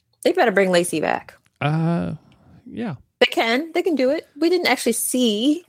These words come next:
Speaker 2: Well, we saw her fall to the ground with a gunshot to the gut.
Speaker 1: But she has a doctor there.
Speaker 2: Uh, well, this is true. Uh, well, yeah, uh, you think about that. This is true because they did not go back in the house and sweep it.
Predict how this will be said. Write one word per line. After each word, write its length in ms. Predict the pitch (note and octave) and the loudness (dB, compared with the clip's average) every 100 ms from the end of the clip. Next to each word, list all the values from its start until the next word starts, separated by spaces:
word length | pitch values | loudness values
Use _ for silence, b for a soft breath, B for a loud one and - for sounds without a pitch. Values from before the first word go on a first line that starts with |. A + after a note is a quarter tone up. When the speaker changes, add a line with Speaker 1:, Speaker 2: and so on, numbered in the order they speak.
| - | -12
Speaker 2:
Well, 240 | D#3+ F#3 - | -10 -8 -6
we 100 | D#3+ | -6
saw 340 | - G3+ A#3 | -6 -4 -2
her 80 | F3 | -2
fall 340 | - - E3+ D3+ | -2 0 2 4
to 120 | B2+ | 4
the 80 | G#2+ | 2
ground 640 | G#2 A#2 E3 D#3+ B2 A#2+ | -2 2 4 6 4 4
with 120 | A#2 A2 | 2 0
a 40 | |
gunshot 640 | F#2+ G#2 D3 D#3 A2+ B2 G#2+ | -8 -2 2 2 0 -4 -4
to 80 | F#2+ | -10
the 120 | F2+ _ | -12 _
gut. 380 | F#3+ B2+ G2+ A#2+ _ _ _ _ b b B3 | 0 2 0 -6 _ _ _ _ b b 0
Speaker 1:
But 400 | A4+ F4 B3+ - | 4 4 2 -2
she 200 | - C#4+ | 0 4
has 180 | C#4 A3+ | 4 4
a 80 | F3+ | 2
doctor 560 | E3+ B3+ C4 - G3+ | 2 2 2 0 -2
there. 380 | F#3 E3+ - - _ _ - | 0 -2 -2 -8 _ _ -8
Speaker 2:
Uh, 340 | C#3+ C3+ C3+ - | -6 -6 -10 -8
well, 260 | C#3+ F3 F#3 | -2 0 2
this 200 | D#3+ - | 0 0
is 80 | C#3+ | -2
true. 360 | - F#3 C#3+ C3+ B B A#2+ | 0 2 4 2 B B -4
Uh, 80 | F#3 | 2
well, 240 | B3 B3+ | 2 2
yeah, 300 | G#3+ C#4 B3 E3+ - | 2 4 2 -2 -2
uh, 120 | G3 G#3+ _ _ | -2 -2 _ _
you 160 | F3+ G3+ | -2 2
think 200 | C#4+ D4 | 2 4
about 180 | G3 C#3+ | 4 4
that. 220 | B2 C3 | 4 4
This 240 | D3+ - | 2 2
is 120 | G3+ - | -2 0
true 160 | C#4+ | 2
because 280 | G3+ F3 C#3+ | 4 2 0
they 240 | B2+ D#3 E3 | 2 2 4
did 140 | E3+ | 2
not 180 | D3+ D#3+ | 0 0
go 120 | C#3+ | 2
back 260 | C3+ B2 C3+ | 4 4 2
in 100 | B2 | 0
the 100 | A2 | 0
house 260 | A#2+ A2+ | 0 -2
and 100 | B2 | -4
sweep 300 | - B2 A2 | -2 0 0
it. 100 | - | -4